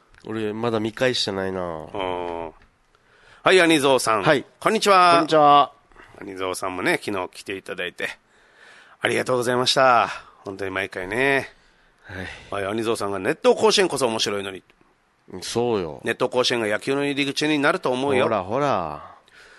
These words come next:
Speaker 2: そうですか？
Speaker 1: 今、ヒロドさんになって、なんか余計良くなった気がするな、俺は。
Speaker 2: ヒロトさん？
Speaker 1: ヒロドさん？
Speaker 2: ヒロドさん？
Speaker 1: ヒロドあゆみさんって人が、
Speaker 2: うん。
Speaker 1: なんか司会進行してんのよ。
Speaker 2: へー。
Speaker 1: 前まで長嶋美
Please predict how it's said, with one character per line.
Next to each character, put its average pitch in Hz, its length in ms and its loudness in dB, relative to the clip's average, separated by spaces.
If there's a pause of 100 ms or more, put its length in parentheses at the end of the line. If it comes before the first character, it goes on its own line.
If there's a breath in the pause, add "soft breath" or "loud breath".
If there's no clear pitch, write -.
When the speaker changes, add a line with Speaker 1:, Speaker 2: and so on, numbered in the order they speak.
(100)
Speaker 2:
そ 165 220 0
う - 20 4
で 233 80 2
す - 80 2
か？ 160 420 4 (360 loud breath)
Speaker 1:
今、 107 160 -6
ヒ 123 140 -6
ロ 165 140 0
ド 165 80 0
さ 156 160 -2
ん 160 80 -4
に 156 80 -4
な 147 100 -2
っ - 20 -6
て、 - 140 -10
な 98 80 -6
ん - 20 -12
か - 120 -8 (200)
余 123 160 -6
計 156 180 -4
良 156 260 2
く 131 100 -8
な 104 80 -4
っ - 40 -8
た - 120 -14
気 - 120 -12
が 85 60 -10
す - 120 -14
る 80 80 -14
な、 78 100 -14
俺 73 140 -14
は。 69 160 -14
Speaker 2:
ヒ - 120 -2
ロ 190 120 0
ト 139 100 -4
さ - 120 -6
ん？ 87 120 -10 (340 soft breath)
Speaker 1:
ヒ - 140 -8
ロ 127 100 -2
ド 123 120 -6
さ 117 140 -10
ん？ 123 120 -14 (200)
Speaker 2:
ヒ 160 180 -4
ロ 190 120 8
ド 175 140 4
さ 175 140 4
ん？ 170 40 0
Speaker 1:
ヒ 170 60 0
ロ 170 140 2
ド 175 220 0
あ 156 60 4
ゆ 165 140 0
み 165 140 -4
さ 156 160 -4
ん 151 40 -8
っ 151 40 -16
て 147 100 -14
人 117 200 -8
が、 87 260 -4 (120)
Speaker 2:
う 104 40 -2
ん。 101 180 -2 (120)
Speaker 1:
な 127 60 -4
ん - 20 -2
か 113 100 -4
司 - 100 0
会 139 140 4
進 131 180 -2
行 117 160 -4
し - 80 -6
て 110 80 -6
ん 92 60 -8
の 80 80 -12
よ。 73 100 -20 (640)
Speaker 2:
へ 107 600 -2
ー。 104 40 0
Speaker 1:
前 175 180 2
ま 185 120 0
で 175 100 -2
長 165 240 0
嶋 170 260 -2
美 165 40 0